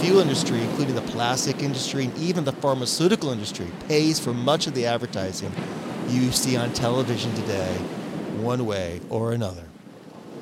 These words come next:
So let's tonight, let's see tonight if we can make some New Year's resolutions that will actually help improve the environment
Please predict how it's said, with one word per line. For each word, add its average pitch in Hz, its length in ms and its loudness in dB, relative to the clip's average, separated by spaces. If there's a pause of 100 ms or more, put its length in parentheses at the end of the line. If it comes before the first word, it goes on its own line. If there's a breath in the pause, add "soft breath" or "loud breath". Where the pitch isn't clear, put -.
(920 loud breath)
So 180 280 10
let's 190 360 6
tonight, 160 600 4
let's 170 160 0
see 180 120 2
tonight 160 360 4
if 151 100 0
we 147 80 2
can 135 260 -2
make 160 220 4
some 151 240 4
New 147 60 0
Year's 147 240 2
resolutions 143 640 2
that 135 100 2
will 127 80 2
actually 139 340 2
help 139 240 0
improve 196 480 4
the 175 140 6
environment 117 600 4